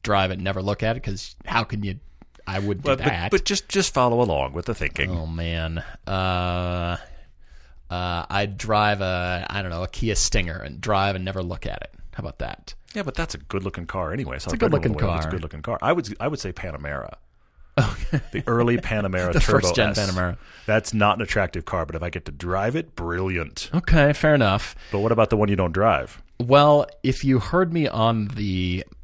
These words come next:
Speaker 1: Cars Yeah podcast with Mark Green, I said the Mercedes five hundred K from the thirties is, it doesn't even have to move in its sculpture. But my car is, is the fifty-seven Ferrari Testarossa. Not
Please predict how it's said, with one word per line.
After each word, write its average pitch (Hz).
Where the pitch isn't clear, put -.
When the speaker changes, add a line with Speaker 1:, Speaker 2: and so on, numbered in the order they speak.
Speaker 1:
Cars 127
Yeah 110
podcast 107
with 85
Mark 98
Green, 98
I 95
said 101
the 98
Mercedes 110
five 107
hundred 107
K 104
from 101
the 90
thirties 123
is, 110
it 127
doesn't 127
even 110
have 110
to 92
move 90
in -
its -
sculpture. 98
But 131
my 123
car 95
is, -
is 98
the 104
fifty-seven 107
Ferrari 98
Testarossa. -
Not 120